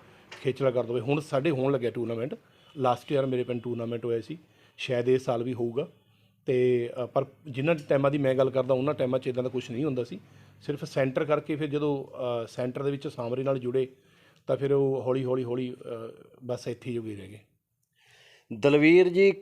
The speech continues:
Speaker 2: ਕਿੰਨੇ ਸਮੇਂ ਤੋਂ ਕਬੱਡੀ ਨੂੰ ਪ੍ਰਮੋਟ ਕਰ ਰਹੇ ਨੇ?
Speaker 1: ਮੈਨੂੰ almost, ਅ, ਪੰਦਰਾਂ ਸਾਲ ਹੋ ਗਏ, ਅ, ਕਬੱਡੀ ਨੂੰ, ਅ, ਅਲੱਗ-ਅਲੱਗ ਜਗ੍ਹਾ 'ਤੇ ਮੈਨੂੰ ਫੰਡ ਕਰਦੇ ਆ। ਜਿਵੇਂ,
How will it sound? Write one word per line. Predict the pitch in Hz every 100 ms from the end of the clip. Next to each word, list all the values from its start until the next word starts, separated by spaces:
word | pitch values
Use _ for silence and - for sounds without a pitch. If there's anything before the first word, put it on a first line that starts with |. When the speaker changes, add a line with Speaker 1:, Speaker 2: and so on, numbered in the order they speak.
| -
Speaker 2:
ਕਿੰਨੇ | 190 180 202 196
ਸਮੇਂ | 180 175
ਤੋਂ | 165 170
ਕਬੱਡੀ | 165 151
ਨੂੰ | 151
ਪ੍ਰਮੋਟ | 151 135 127
ਕਰ | 113 98
ਰਹੇ | 98
ਨੇ? | 87 - _ _ _ - - _ -
Speaker 1:
ਮੈਨੂੰ | 139 156 147
almost, | 147 151 151
ਅ, | 160 147 143 139 135 120 117 -
ਪੰਦਰਾਂ | 127 135
ਸਾਲ | 139 139 131
ਹੋ | 110
ਗਏ, | 139 175 _ _ _ _ - 120
ਅ, |
ਕਬੱਡੀ | - 120 113 117
ਨੂੰ, | 117
ਅ, | 117 - 120 113 107 -
ਅਲੱਗ-ਅਲੱਗ | 131 135 135 135
ਜਗ੍ਹਾ | 123 123 127
'ਤੇ | 135 127 - _ _ - 131
ਮੈਨੂੰ | 131 131
ਫੰਡ | 131 135 139
ਕਰਦੇ | 127 120 127
ਆ। | 123
ਜਿਵੇਂ, | 120 123 127